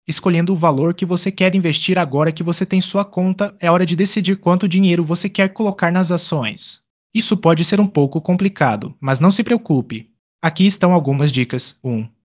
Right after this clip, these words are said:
Avalie sua situação financeira. Olhe para suas despesas e quanto você pode investir sem comprometer seu dia a dia. Dois. Defina um valor.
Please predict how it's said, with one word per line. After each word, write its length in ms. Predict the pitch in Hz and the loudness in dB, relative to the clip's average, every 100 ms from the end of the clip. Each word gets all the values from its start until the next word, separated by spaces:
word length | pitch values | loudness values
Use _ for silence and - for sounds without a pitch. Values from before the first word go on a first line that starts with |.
| - | -6
Avalie 280 | 131 139 160 | -2 0 0
sua 200 | - 202 | -2 -4
situação 540 | 220 - 196 - 196 | -4 -2 -2 0 -2
financeira. 680 | 190 202 190 - 143 120 104 _ - | 0 0 -2 -2 -4 -4 -8 _ -4
Olhe 220 | 139 156 | -2 0
para 180 | 160 160 | -2 -2
suas 240 | 190 180 | -2 -2
despesas 560 | 156 - 190 190 185 - | -2 -2 -2 0 -2 -6
e 80 | 165 | -10
quanto 320 | - 175 180 | -4 -2 -2
você 240 | 175 180 | -4 -4
pode 260 | 185 208 202 | -4 -2 0
investir 340 | 190 185 208 | 0 0 -2
sem 160 | 196 180 | -2 -2
comprometer 680 | 165 202 220 214 220 202 196 | -2 -2 -2 -2 0 0 0
seu 140 | 196 | -2
dia 180 | 147 156 | -2 0
a 40 | 160 | -2
dia. 460 | 131 131 107 131 _ _ - | -2 -4 -6 -10 _ _ 2
Dois. 460 | 185 123 117 - _ _ _ - | 4 4 2 -2 _ _ _ -4
Defina 340 | 156 156 196 | -2 2 2
um 120 | 180 170 | 2 2
valor. 420 | 185 165 117 | 0 0 -2